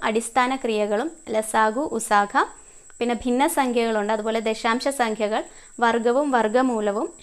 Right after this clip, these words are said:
ശരാശരി, ലാഭവും നഷ്ടവും, സമയവും ദൂരവും. ഇത്രയുമാണ് ലഘുഗണിതത്തിൽ നിന്ന് പറഞ്ഞിരിക്കുന്നത്. പിന്നീട് മാനസിക ശേഷിയും,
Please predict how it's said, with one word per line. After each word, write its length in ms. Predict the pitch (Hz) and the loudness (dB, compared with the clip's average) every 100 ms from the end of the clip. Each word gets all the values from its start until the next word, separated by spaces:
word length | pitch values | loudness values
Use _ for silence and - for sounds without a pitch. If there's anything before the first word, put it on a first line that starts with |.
| - | -2
ശരാശരി, 720 | 226 220 226 - 220 262 - - | 2 2 2 0 -2 -2 -6 -4
ലാഭവും 480 | 226 214 220 262 262 | 0 0 2 0 0
നഷ്ടവും, 480 | 226 208 - 214 294 - | -4 -4 -2 -2 -2 -4
സമയവും 520 | 233 226 226 247 269 214 | -2 0 0 -2 0 0
ദൂരവും. 360 | 208 202 190 - | 2 2 -2 -8
ഇത്രയുമാണ് 720 | 220 240 277 269 247 269 247 | -6 -2 0 2 2 0 0
ലഘുഗണിതത്തിൽ 840 | 214 269 262 240 226 220 226 226 | 0 0 -4 -2 -4 -4 -6 -4
നിന്ന് 260 | 226 220 277 - - - - | -2 -2 -2 -4 -14 -20 0
പറഞ്ഞിരിക്കുന്നത്. 680 | 233 220 220 208 208 208 294 | 2 2 0 -2 -2 -2 -2
പിന്നീട് 260 | 320 262 277 | -2 -2 0
മാനസിക 600 | 269 240 247 269 285 294 | 0 0 -2 -4 0 0
ശേഷിയും, 600 | 294 247 240 - 240 | 0 -2 -2 -4 -2